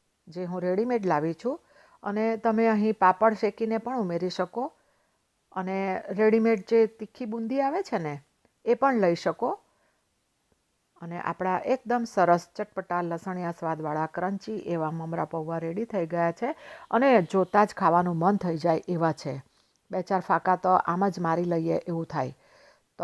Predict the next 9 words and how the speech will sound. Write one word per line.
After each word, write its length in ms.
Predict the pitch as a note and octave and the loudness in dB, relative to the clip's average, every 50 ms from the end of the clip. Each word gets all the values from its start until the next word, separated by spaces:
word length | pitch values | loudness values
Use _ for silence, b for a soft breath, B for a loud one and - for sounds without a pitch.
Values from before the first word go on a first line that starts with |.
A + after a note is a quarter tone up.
| - - | -2 2
આ 160 | - A#3 B3 | 4 4 4
મમરા 320 | A#3 A3 G3+ F#3+ G3 F#3+ F#3+ | 4 2 4 6 6 6 6
પૌવાને 520 | - F#3+ F#3 F3+ F#3 F#3 F3+ F3 F3+ F3 | 6 4 6 6 4 4 2 2 0 -2
તમે 300 | - F3+ E3+ E3+ E3+ E3+ E3+ - - - | -4 -4 -4 -4 -2 -4 -4 -4 -2 0
એરટાઇટ 420 | G3 G#3 G3 F#3+ F#3 F3 E3+ E3 | 0 0 0 -2 -4 -6 -4 -4
ડબ્બામાં 640 | D#3+ D3+ D#3 E3 E3 E3 E3 E3+ E3+ E3+ E3+ - - - | -6 -4 -2 -2 -2 -2 0 0 0 0 -2 -4 -6 -10
ભરી 260 | F3 F#3+ G3+ A3+ C4+ | -8 -6 -2 -2 0
લેજો 340 | C#4+ G#3 D#3+ D3+ - G#3 B3 - b b b b b b b b b _ - | 2 2 2 0 0 -4 -6 -6 b b b b b b b b b _ -16
અને 220 | E3 D#3+ D#3+ D#3+ | -14 -12 -10 -8